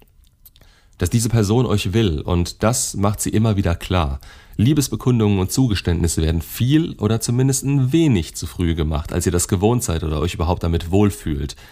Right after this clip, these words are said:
Aber meistens ignoriert ihr es, weil es scheinbar einfach ihre Art ist und euch ebenfalls daran gelegen ist, sie besser kennenzulernen. Ihr lasst euch darauf ein und findet das auch noch gut. Jetzt muss man hier stark zwischen Lovebombing und Limerenz unterscheiden. Denn die Limerenz tritt auf jeden Fall auf.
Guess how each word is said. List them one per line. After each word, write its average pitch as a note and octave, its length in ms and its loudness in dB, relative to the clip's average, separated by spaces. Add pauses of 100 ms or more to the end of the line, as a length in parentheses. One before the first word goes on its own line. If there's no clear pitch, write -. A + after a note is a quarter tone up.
(500)
Aber F#2+ 180 2
meistens B2+ 340 0
ignoriert C3 440 0
ihr E2 180 0
es, - 160 -4
weil E2+ 160 2
es - 400 0
scheinbar G#2+ 400 2
einfach A2 220 0
ihre G2 260 0
Art A#2 300 0
ist E2+ 200 -8
und E2 140 -6
euch D#2+ 160 -6
ebenfalls G2 380 -2
daran E2+ 240 -4
gelegen F2+ 360 2
ist, D#2+ 160 -2
sie - 80 -2
besser E2+ 220 0
kennenzulernen. D2+ 800 0 (340)
Ihr - 120 0
lasst G2+ 240 2
euch G#2 80 -2
darauf G2 320 0
ein F2 320 0
und E2 320 -2
findet A#2 240 0
das F#2+ 140 -2
auch E2+ 160 0
noch D#2+ 200 -4
gut. D2 360 -6 (1200)
Jetzt F#2+ 160 0
muss C3 120 4
man B2 120 2
hier A#2+ 100 4
stark A#2 300 0
zwischen G2 200 0
Lovebombing F#2 680 0
und F2 140 -4
Limerenz F#2 560 0
unterscheiden. D2 720 -4 (460)
Denn F#2 120 4
die F#2+ 80 6
Limerenz F#2+ 480 2
tritt - 180 -2
auf D#2 120 -2
jeden E2 180 0
Fall F2+ 280 0
auf. - 420 -4